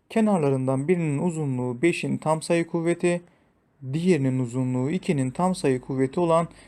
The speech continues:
dikdörtgen şeklindeki bir afiş pano yüzeyinden taşmayacak şekilde asılacaktır. Buna göre afişin bir yüzünün alanı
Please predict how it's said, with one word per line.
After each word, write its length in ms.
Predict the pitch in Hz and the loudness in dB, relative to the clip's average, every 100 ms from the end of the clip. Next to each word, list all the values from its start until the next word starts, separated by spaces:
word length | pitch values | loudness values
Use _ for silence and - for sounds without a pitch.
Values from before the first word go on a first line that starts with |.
| - _ 135 | -20 _ -4
dikdörtgen 520 | 175 202 - 139 139 | -2 0 0 0 -2
şeklindeki 640 | 131 - 165 147 131 120 131 | -2 -2 -2 -2 -4 -4 -4
bir 160 | 139 - | -4 -4
afiş 480 | 175 165 170 - - - _ _ _ _ _ _ _ - | -4 -2 -4 -4 -10 -16 _ _ _ _ _ _ _ -2
pano 240 | 226 208 | 0 2
yüzeyinden 580 | 151 131 131 131 131 131 | 0 0 -2 -2 -2 -4
taşmayacak 760 | 131 202 208 - 139 123 131 - | 0 0 0 -2 -4 0 -2 0
şekilde 560 | 190 190 131 139 175 | -2 -2 -2 0 -2
asılacaktır. 800 | - - 143 139 - - - - _ _ _ _ _ - | -2 -4 -4 -4 -6 -12 -20 -20 _ _ _ _ _ -14
Buna 360 | 127 143 196 233 | -4 2 4 4
göre 360 | 151 127 127 127 _ _ | 2 0 -2 -6 _ _
afişin 600 | 202 220 196 - 135 135 | -2 0 -2 -2 -2 -2
bir 140 | 156 196 | 2 2
yüzünün 440 | 156 131 131 135 | 2 0 0 2
alanı 460 | 160 180 147 123 | 2 2 2 -2